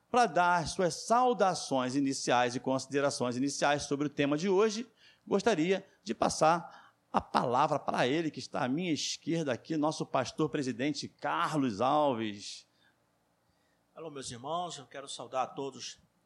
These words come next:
Speaker 2: com a paz do Senhor. É um prazer poder estar com os irmãos mais uma vez e estar tratando de um tema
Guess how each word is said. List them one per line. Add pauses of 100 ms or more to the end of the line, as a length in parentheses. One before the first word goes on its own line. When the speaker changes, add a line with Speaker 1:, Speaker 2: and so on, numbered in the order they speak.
(500)
Speaker 2:
com
a
paz
do
Senhor.
É
um
prazer
poder
estar
com
os
irmãos
mais
uma
vez (420)
e
estar
tratando
de
um
tema